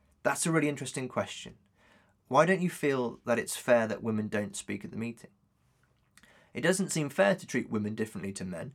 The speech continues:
just because they're women." "Okay, so just so I'm sure, you don't think it's fair to treat women different because of their sex, is that right?" "Yeah, I guess. It seems they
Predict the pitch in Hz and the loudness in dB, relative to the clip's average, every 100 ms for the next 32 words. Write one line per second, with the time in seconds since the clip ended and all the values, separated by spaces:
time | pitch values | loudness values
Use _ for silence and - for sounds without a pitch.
0 | _ - 151 143 139 120 117 131 175 - | _ -8 -6 -2 -2 2 0 2 -2 -4
1 | - _ _ _ _ _ _ _ _ _ | -18 _ _ _ _ _ _ _ _ _
2 | - 180 185 107 - _ _ - - 151 | -2 -2 -2 -6 -8 _ _ -10 2 4
3 | 143 139 - _ _ _ - 190 - 185 | 4 0 -6 _ _ _ -2 -2 0 0
4 | 165 147 - 104 - - _ _ _ 117 | 0 -2 -4 -6 -8 -14 _ _ _ -4
5 | 117 156 143 147 127 - - - 139 113 | 4 4 2 -6 -4 -6 -6 2 4 2
6 | - - 107 113 104 107 120 - - - | -2 -6 -4 -2 -2 -2 -4 -4 -12 -12
7 | - 107 110 98 90 90 - - - - | -18 -6 -4 -4 -6 -8 -4 -6 -6 -18
8 | - - - 101 104 - 90 82 82 _ | -20 -18 -12 -4 -4 -2 -6 -6 -10 _
9 | _ _ _ _ _ _ _ _ _ _ | _ _ _ _ _ _ _ _ _ _
10 | _ _ - 247 220 - - - 185 208 | _ _ 0 4 4 4 -4 -4 2 4
11 | 156 - - - - - 220 220 190 180 | 4 2 -8 -10 -8 0 2 2 2 0